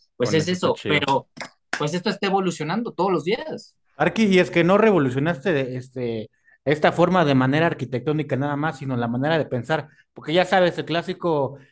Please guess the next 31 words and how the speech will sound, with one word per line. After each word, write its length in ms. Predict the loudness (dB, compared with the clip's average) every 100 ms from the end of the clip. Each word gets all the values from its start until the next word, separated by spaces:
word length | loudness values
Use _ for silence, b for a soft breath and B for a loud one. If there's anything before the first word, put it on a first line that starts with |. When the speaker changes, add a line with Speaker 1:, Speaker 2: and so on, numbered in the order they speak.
| B
Speaker 3:
eh, 160 | -6 -4
dicho 240 | -2 -4
mexicano 460 | -6 -6 -4 -4 -2
de 160 | -4 -4
que 100 | -6
el 120 | -2
peor 180 | -2 0
enemigo 320 | -2 -2 -2
de 80 | -4
un 40 |
mexicano 320 | -6 -6 -6
es 60 | -6
otro 200 | -4 -2
mexicano, 440 | -2 -4 -4 -2
y 100 | -2
es 100 | -2
la 80 | -2
envidia, 440 | -4 -4 -4 -2 -2
y 40 |
de 160 | -4 -6
que 120 | -8
ves 180 | -8 -8
que 100 | -4
va 140 | -2
surgiendo 480 | -2 -4 -2 -2 -2
este, 420 | -6 -4 -4 -4
va 360 | -2 2 2 2
a 140 | 0
tope, 280 | -2 -2 -4
y 40 |
dices, 240 | -4 -8